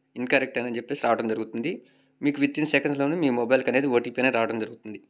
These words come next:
కంపల్సరీ ట్రిక్ అనేది కంపల్సరీ అందరికీ అనేది వర్క్ అవుతుందండి. ఒకసారి ట్రై చేసి చూడండి. కాకపోతే మీకు ఏం చేస్తారంటే ముందు కాపీ చేసుకోండి. సెండ్ ఓటీపీ కొట్టే ముందుగా ఏం చేస్తారంటే ఎమ్మటనే కంట్రోల్ V అనేది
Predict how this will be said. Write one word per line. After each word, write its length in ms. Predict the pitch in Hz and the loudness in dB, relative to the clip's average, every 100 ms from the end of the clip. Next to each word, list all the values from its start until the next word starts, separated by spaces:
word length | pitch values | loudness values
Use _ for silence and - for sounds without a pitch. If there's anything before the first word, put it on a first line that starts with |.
| _ _ _ _ _ _ _ | _ _ _ _ _ _ _
కంపల్సరీ 400 | 123 139 151 160 151 | -2 0 4 4 2
ట్రిక్ 180 | 135 143 | 2 2
అనేది 160 | 139 135 | 2 2
కంపల్సరీ 380 | 127 135 135 135 | 0 0 -2 0
అందరికీ 280 | 120 135 135 | 2 2 4
అనేది 160 | 135 131 | 2 2
వర్క్ 140 | 120 123 | 2 2
అవుతుందండి. 460 | 120 117 107 113 175 - _ - | 2 -2 -2 -4 -6 -8 _ -12
ఒకసారి 220 | 120 131 127 | -2 2 4
ట్రై 100 | 117 | 2
చేసి 120 | 131 135 | 2 -2
చూడండి. 240 | 120 113 107 | -2 -2 -2
కాకపోతే 320 | 107 107 - 214 - _ _ _ _ _ _ | -2 -2 -2 -6 -8 _ _ _ _ _ _
మీకు 140 | 117 117 | -6 0
ఏం 60 | 127 139 | 2 2
చేస్తారంటే 440 | 139 127 123 185 - - _ 120 | 4 2 2 -2 -2 -6 _ -2
ముందు 140 | 135 165 | 0 4
కాపీ 240 | 127 131 139 | 2 4 0
చేసుకోండి. 400 | 127 - 117 143 - - - | 0 0 0 0 -4 -8 -2
సెండ్ 200 | 127 135 151 | 2 4 4
ఓటీపీ 240 | 147 143 143 | 4 0 -2
కొట్టే 200 | 123 131 127 | 0 0 2
ముందుగా 240 | 123 131 | 2 2
ఏం 60 | 120 120 | 2 0
చేస్తారంటే 460 | - 113 110 110 269 - _ _ _ - | 0 -2 -2 -4 -6 -10 _ _ _ -4
ఎమ్మటనే 360 | 120 143 143 190 131 | 2 4 4 2 2
కంట్రోల్ 280 | 120 143 135 | 4 4 6
V 140 | 131 131 | 6 4
అనేది 200 | 120 | 2